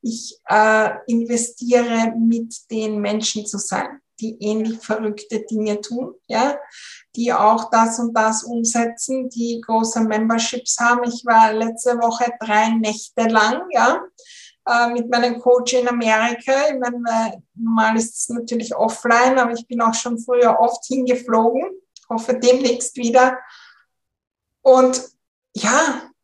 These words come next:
da bin ich dann dort und da sehe ich andere und die haben das gemacht und in Estland macht, probiert er das aus. Da könnte ich so auch probieren. Da habe ich Inspiration, das sehe ich und dort, dort werde ich verstanden.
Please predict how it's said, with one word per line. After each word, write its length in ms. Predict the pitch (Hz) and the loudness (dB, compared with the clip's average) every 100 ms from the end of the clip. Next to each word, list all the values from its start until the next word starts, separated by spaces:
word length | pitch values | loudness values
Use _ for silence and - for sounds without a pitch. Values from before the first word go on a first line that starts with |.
| _ | _
da 100 | 240 | -4
bin 280 | 240 262 269 | -2 0 0
ich 180 | 277 - | -2 0
dann 240 | 269 277 | 0 2
dort 420 | 240 240 247 254 - | 2 4 4 -2 -8
und 160 | 247 254 | -6 -6
da 40 | |
sehe 280 | 254 262 254 | -4 -2 -2
ich 180 | 254 240 | -2 -4
andere 300 | 247 254 247 | -2 0 0
und 140 | 240 | -2
die 60 | 254 | -4
haben 120 | 247 | -2
das 280 | 240 240 - | -4 -6 -8
gemacht 500 | 233 208 202 - 247 | -4 -2 -4 -8 -8
und 200 | 240 240 | -6 -6
in 140 | 240 | -6
Estland 680 | 220 240 - 240 226 226 226 | -4 -6 -4 -2 0 2 2
macht, 300 | 247 240 _ | -2 -6 _
probiert 420 | 240 254 254 254 | -8 -2 -2 -2
er 140 | 240 | -4
das 320 | 240 233 - - | -2 -2 -4 -4
aus. 560 | 175 165 - - - _ _ _ _ _ | -2 -2 -4 -14 -20 _ _ _ _ _
Da 100 | 233 | -10
könnte 320 | 233 254 247 | -8 -10 -10
ich 120 | - | -14
so 240 | - 254 254 | -4 -2 0
auch 220 | 240 240 | 0 -2
probieren. 520 | 247 233 214 - - - _ _ | -6 -6 -6 -6 -8 -16 _ _
Da 100 | 233 | -6
habe 80 | 240 | -6
ich 100 | 240 | -4
Inspiration, 920 | 254 - - 247 240 233 - 240 247 | -6 -6 -2 -2 0 -4 -4 -2 -2
das 180 | 240 - | -4 -6
sehe 300 | 247 240 240 | -4 -2 -4
ich 180 | 240 - | -6 -6
und 260 | 226 226 | -6 -4
dort, 340 | 233 226 233 - _ _ _ _ _ | 0 0 0 -8 _ _ _ _ _
dort 240 | 233 233 - _ - - _ _ | -6 -6 -12 _ -20 -20 _ _
werde 340 | 214 226 233 | -2 0 0
ich 100 | - | -4
verstanden. 920 | - 233 - - 226 226 226 214 202 | -6 -4 -4 0 2 2 0 -4 -8